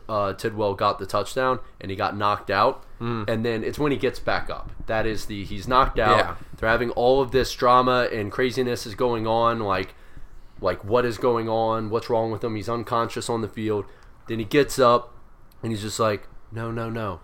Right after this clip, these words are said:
Speaker 1: Just give me a moment." And he just sits there, and then he gets up and he just, like, pops up, runs around, combines, like, every football celebration he's ever seen, climbs up the stands, "In Rod We Trust," comes up on the Jumbotron. And this is, like,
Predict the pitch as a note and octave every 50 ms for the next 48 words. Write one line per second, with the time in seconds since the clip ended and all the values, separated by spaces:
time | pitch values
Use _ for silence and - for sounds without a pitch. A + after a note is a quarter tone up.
0 | - - - G#2+ - - A#2+ G#2 G#2+ G#2+ G#2 G2+ G#2 G2 F#2+ F2+ E2+ - - -
1 | - - - - - - - - - - - - - - G2+ G2+ G2 G2 - G#2
2 | - - - B2+ A2 - - - B2 A#2 A#2 A2+ A2 - - A#2 G#2 G2 G2 F#2+
3 | F#2+ F#2 - B2+ B2+ - - - A#2+ G#2+ G#2 G2+ - - - - - - - -
4 | - - - - - - - - A2+ A2 G2 G2 G#2 - G2 F2 - - E2+ D2+
5 | - - - - D#3 D3 D3+ - - - D3 C3 B2 A#2+ - - - - - A#2
6 | B2+ C3+ C#3 C3 C3+ B2+ B2+ A#2+ A#2+ A#2+ A#2+ A#2+ - A#2+ G#2 A2 A2 A2+ A2 A#2
7 | G#2+ G2 - - - B2+ B2 B2 C#3 A#2+ - - B2+ - B2+ B2 A2+ - B2+ A#2
8 | A2 G2+ A#2 A2 G#2+ - B2+ A2 G2+ F#2 A2+ A2+ G#2+ A#2 G#2 - - A#2 A2 G#2+
9 | G#2 G#2 - - - - - - - B2+ B2 B2+ B2+ B2 A2+ B2+ B2 - A#2+ A2+
10 | - - - B2 A#2+ A#2 A#2 A#2 A2+ A2 A2 A2 - - - - - - - -
11 | - - - - - C#3 C3+ C3 B2 B2 B2 B2 B2+ A#2+ A#2 A#2+ A#2+ A2+ - -
12 | B2 A2+ A#2 G#2 - - - C3+ A#2+ A2+ G#2 A#2+ A#2 - - A#2+ A2+ A2+ A2 G#2+
13 | G#2+ G#2+ G#2+ G#2 - A2 G2+ B2 A#2 A2 A#2 A2+ A2 - - A2 G#2+ G#2+ G#2+ G#2+
14 | G2+ - - - - - - - - C3+ B2+ C#3 F3 G3 - A#3 F#3+ D3+ D3+ C#3
15 | B2+ -